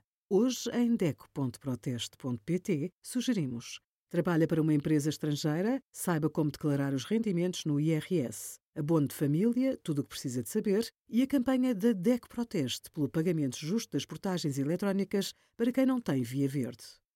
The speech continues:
A igualdade salarial entre homens e mulheres já está a ser fiscalizada e pode ser denunciada. A Autoridade para as Condições do Trabalho notificou, desde fevereiro, mais de mil e quinhentas entidades empregadoras por terem apresentado, no último ano,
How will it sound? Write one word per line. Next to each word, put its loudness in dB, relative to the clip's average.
A 4
igualdade 2
salarial 2
entre 0
homens 2
e 0
mulheres 2
já -2
está -2
a -2
ser -4
fiscalizada -2
e -4
pode -4
ser -2
denunciada. -2
A -6
Autoridade 2
para -4
as -2
Condições -2
do -4
Trabalho 0
notificou, 0
desde 0
fevereiro, 0
mais 2
de -2
mil 2
e 0
quinhentas 0
entidades 0
empregadoras 0
por -10
terem 2
apresentado, 0
no 4
último 2
ano, 2